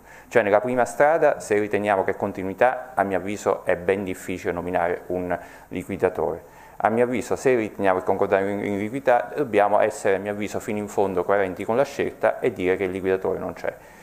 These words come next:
Ma per le ragioni di fondo che a mio avviso anche enunciava Rita, cioè il fatto che la norma non pone alcun vincolo, ad esempio, nella distribuzione dei beni liquidati, delle risorse, che come diceva, ci ricordava giustamente Rita, vengono, e mai la norma è la regola quasi, in qualche modo spesso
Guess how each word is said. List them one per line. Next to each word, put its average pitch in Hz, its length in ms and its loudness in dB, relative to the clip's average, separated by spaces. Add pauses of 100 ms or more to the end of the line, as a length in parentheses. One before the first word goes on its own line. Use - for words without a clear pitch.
(140)
Ma - 340 2
per 139 120 4
le 135 120 4
ragioni 127 540 2
di 104 120 -2
fondo 139 360 2
che 101 120 2
a - 20 2
mio 98 120 -2
avviso 113 200 -2
anche 104 160 -2
enunciava 98 340 2
Rita, 101 240 2
cioè 110 140 0
il 104 60 -2
fatto 135 340 2
che 107 160 0 (380)
la - 120 6
norma 104 380 4
non 123 220 0
pone 113 280 4
alcun 127 340 -2
vincolo, 117 480 0
ad 87 100 2
esempio, 104 640 0
nella 107 260 0
distribuzione 98 840 0
dei 98 160 0
beni 104 360 0
liquidati, 98 720 0 (240)
delle 104 220 4
risorse, 104 460 2
che 147 140 4
come 180 200 4
diceva, 104 400 4
ci - 140 -4
ricordava 110 280 4
giustamente 110 380 0
Rita, 147 200 4
vengono, 113 460 2
e 135 80 2
mai 127 160 4
la 107 100 6
norma 107 320 2
è 98 40 2
la 92 100 4
regola 92 380 2
quasi, - 260 2
in 117 60 -6
qualche 151 180 2
modo 160 240 0
spesso - 500 0